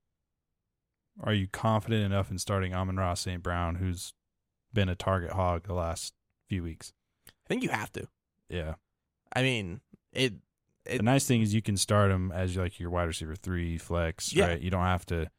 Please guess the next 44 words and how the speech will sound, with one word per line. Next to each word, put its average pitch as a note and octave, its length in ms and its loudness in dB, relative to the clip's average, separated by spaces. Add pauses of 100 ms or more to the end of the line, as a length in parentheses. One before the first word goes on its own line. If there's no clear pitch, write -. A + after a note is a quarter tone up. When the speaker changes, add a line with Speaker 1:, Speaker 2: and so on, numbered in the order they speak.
(720)
Speaker 1:
he A2+ 100 0
doesn't G#2 180 4
have F#2 120 4
to F#2+ 60 -4
be F#2 60 2
your F2 100 2
wide F2+ 160 4
receiver F2 300 -2
one E2+ 200 0
or D#2+ 80 -2
two. E2+ 420 0 (720)
So F2+ 600 0
he's A#2+ 260 0
a, G2+ 120 0 (100)
I G2 100 0
mean, F#2+ 220 0
the F#2 120 0
target G#2 340 2
share F2+ 180 0
is E2 100 -2
just F#2 180 -2
ridiculous. - 680 -6 (260)
Speaker 2:
Yeah. A2+ 180 -8 (360)
Especially F3 360 6
if D3+ 60 2
you're C#3+ 80 2
in B2+ 60 0
a B2 40 -2
full B2 200 2
P B2+ 140 4
P A2 140 -2
R, F#2 260 -2 (120)
like, F#2 340 -2
Speaker 1:
Yeah. F#2 180 2
Speaker 2:
that's, - 180 -8 (180)
it's, - 260 -4 (100)
you, C3 280 -2 (100)
he's C3+ 340 0
almost C3+ 160 -2
a F#2+ 40 -6
must G#2 220 -4
start G2+ 160 0
in - 60 -6
that, G2 180 -4